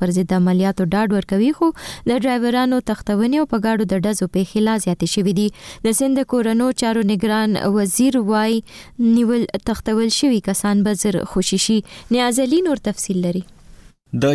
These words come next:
Speaker 2: جنوري په نهمه په کراچۍ کې د خبري غونډې په مهال د سامان وړونکو ګاډو اتحادیې ګوډز کیریر اسوسییشن مشر غلام محمد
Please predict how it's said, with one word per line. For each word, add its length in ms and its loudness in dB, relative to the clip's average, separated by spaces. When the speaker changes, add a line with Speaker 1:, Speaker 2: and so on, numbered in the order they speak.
Speaker 2:
جنوري 320 0
په 80 0
نهمه 340 0
په 140 -2
کراچۍ 420 0
کې 260 0
د 140 2
خبري 400 0
غونډې 420 0
په 140 -2
مهال 260 -2
د 240 4
سامان 480 0
وړونکو 560 0
ګاډو 260 2
اتحادیې 640 0
ګوډز 240 -2
کیریر 300 0
اسوسییشن 680 0
مشر 320 -2
غلام 380 2
محمد 280 -2